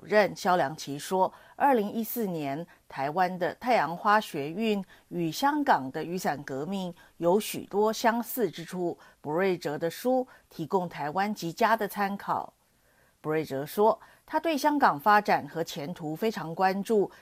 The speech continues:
因为十二到十七岁间，他在香港生活了五年，也曾经在众议院外交委员会担任幕僚期间参与美国香港政策法的制定，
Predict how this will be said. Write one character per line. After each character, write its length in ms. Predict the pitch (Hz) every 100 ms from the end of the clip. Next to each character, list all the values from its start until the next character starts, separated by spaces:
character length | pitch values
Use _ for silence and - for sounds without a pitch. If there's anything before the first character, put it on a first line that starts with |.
| _
因 260 | 196 190 202
为 260 | 208 -
十 140 | - 196
二 120 | 208
到 220 | 220 208
十 160 | - 170
七 240 | - 254
岁 240 | 269 233
间， 340 | 170 214 220 233 - - -
他 200 | 151 160
在 200 | 170 151
香 260 | 214 240
港 240 | 233 139 -
生 220 | 196 190
活 180 | 156 156
了 100 | 165
五 260 | 139 131
年， 440 | 139 147 147 180 208 - - _ _
也 180 | - 165
曾 320 | - 143 175
经 280 | 170 247 262
在 180 | 269 254
众 220 | 269 254
议 100 | 247
院 320 | 233 254 226 220
外 140 | 220
交 160 | 247 254
委 180 | 190
员 160 | 113 95
会 460 | 120 - 226 190 - - _
担 200 | 185 185
任 200 | 196 175
幕 260 | 175 220
僚 160 | 165 160
期 240 | - 156
间 380 | 156 233 247 262 - - _
参 300 | - 247 254
与 340 | - 170 123 -
美 180 | 156 139
国 240 | - 202
香 220 | 226 220
港 180 | 202 -
政 220 | 233 220
策 180 | 202 208
法 220 | 170 101
的 100 | -
制 220 | - 185
定， 340 | 175 196 175